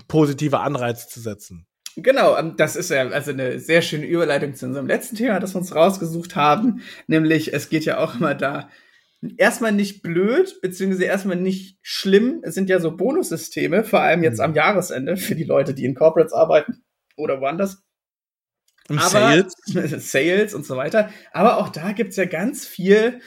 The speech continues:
Speaker 2: was dann irgendwie dem Ganzen nicht unbedingt entgegen, äh, nicht unbedingt entgegen, doch, also was praktisch nicht unbedingt für Gemeinwohlorientierung sorgt in dem Sinne, wenn wir das da als Oberthema haben.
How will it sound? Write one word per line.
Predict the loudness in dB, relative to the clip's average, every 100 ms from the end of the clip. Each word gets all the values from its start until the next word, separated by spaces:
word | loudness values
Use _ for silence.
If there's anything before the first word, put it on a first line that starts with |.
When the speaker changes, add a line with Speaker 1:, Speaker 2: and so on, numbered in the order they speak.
| -20 _ _
Speaker 2:
was | -12 -6
dann | -2 0
irgendwie | 2 4 4 2 0 0 0 -2 2
dem | 2 4
Ganzen | 2 2 0 -2
nicht | -2 -6 4
unbedingt | 6 6 4 4 2 0 -2 -8 _
entgegen, | -4 -4 -4 _ 0 0 4 2 2 -8 _ _ _ _
äh, | 2 2 2 -6 _ _ _ _ _ _
nicht | -10 -8
unbedingt | -6 -6 -6
entgegen, | -8 -8 -6 2
doch, | 2 4
also | -2 2
was | 2 2 -4 _
praktisch | -4 -4 -6
nicht | -12 -4
unbedingt | -2 0 -2
für | -2 -2
Gemeinwohlorientierung | 0 2 2 2 0 2 2 2 0 -2 -2 -2
sorgt | 0 -2 -2
in | -4
dem | -2 -2
Sinne, | -2 -2
wenn | -2
wir | 0
das | 0 0 -4
da | -4
als | -4 -4
Oberthema | 0 4 4 2 0 0
haben. | 0 -4